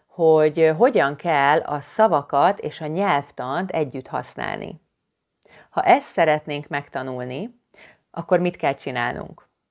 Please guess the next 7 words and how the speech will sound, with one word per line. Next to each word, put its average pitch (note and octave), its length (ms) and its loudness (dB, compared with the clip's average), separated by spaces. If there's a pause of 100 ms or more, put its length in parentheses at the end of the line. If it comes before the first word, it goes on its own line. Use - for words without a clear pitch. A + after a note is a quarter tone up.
(1080)
Sok - 280 0
magyar E3+ 340 2
szöveget D3+ 440 0
kell D3 220 0
látnunk E3 520 0
és - 160 -10
hallanunk, C3+ 580 -4